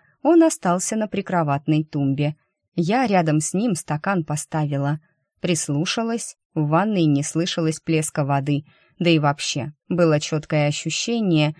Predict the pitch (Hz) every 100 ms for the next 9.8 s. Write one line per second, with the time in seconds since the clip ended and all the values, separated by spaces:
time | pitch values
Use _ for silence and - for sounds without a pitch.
0 | _ _ - 247 262 339 254 247 262 -
1 | 170 165 180 190 202 202 175 156 147 135
2 | 135 - 151 - 147 156 - _ _ 214
3 | 180 160 147 147 - 151 151 156 _ _
4 | _ - 240 240 427 415 349 330 339 349
5 | 370 - 175 - - 156 - 277 233 156
6 | 151 - _ _ 254 - 233 220 - 208
7 | 196 180 160 139 - 156 151 _ _ _
8 | 190 185 175 190 180 180 165 190 175 170
9 | 160 156 151 147 143 - 202 156